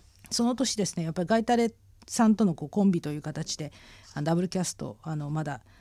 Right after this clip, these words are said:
いたしてた頃というか、まあ、それにあたってもかなりいろんな問題が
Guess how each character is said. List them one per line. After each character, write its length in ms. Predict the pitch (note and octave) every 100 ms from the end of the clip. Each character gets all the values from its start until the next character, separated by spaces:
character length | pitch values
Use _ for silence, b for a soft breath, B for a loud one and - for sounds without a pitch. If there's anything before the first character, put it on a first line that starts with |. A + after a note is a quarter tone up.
| b - C3+
い 60 |
た 160 | D#3+ G3
し 80 | -
て 100 | F3
た 100 | F3
頃 280 | - D3+ D3+
と 120 | C#3+
い 80 | C#3+
う 100 | C#3+
か、 320 | - E3 C#3 b b b -
ま 80 | F#3+
あ、 40 |
そ 140 | -
れ 100 | B3+
に 100 | C#4+
あ 60 | C#4
た 120 | C#4+
っ 40 | C#4
て 120 | C#4
も 120 | G#3
か 120 | -
な 100 | B3
り 100 | F#3+
い 60 | F3+
ろ 100 | G#3+
ん 100 | A3+
な 100 | A3+
問 280 | A3 G#3+ G#3+
題 160 | A3
が 160 | G3+